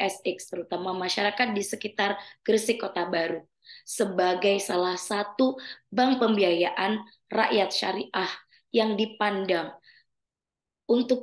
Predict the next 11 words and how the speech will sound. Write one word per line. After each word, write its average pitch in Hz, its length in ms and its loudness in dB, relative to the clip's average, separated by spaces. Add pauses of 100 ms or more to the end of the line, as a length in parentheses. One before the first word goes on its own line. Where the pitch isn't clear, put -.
bisa 226 480 2 (240)
memberikan 202 880 0 (240)
pembiayaan 226 720 4
murabah 190 560 0
kepada 180 380 -4
masyarakat. 175 560 -4 (420)
Masyarakat 226 560 0
ini 202 240 2
mengerti 196 640 0 (240)
bahwa 175 240 6
berdirinya 180 480 4